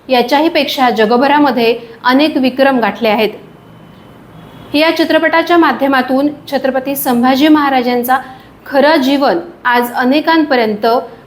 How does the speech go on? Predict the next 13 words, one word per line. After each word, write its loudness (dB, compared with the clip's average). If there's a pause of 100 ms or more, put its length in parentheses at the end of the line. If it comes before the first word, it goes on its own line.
(120)
पोहोचत 0
आहे. -2 (360)
या 0
चित्रपटाचे -2
दिग्दर्शक 0
लक्ष्मण -2
उतेकर 0 (400)
आणि 0 (120)
महाराजांची 2
भूमिका 0
करणारे 0
विकी -4
कौशल 0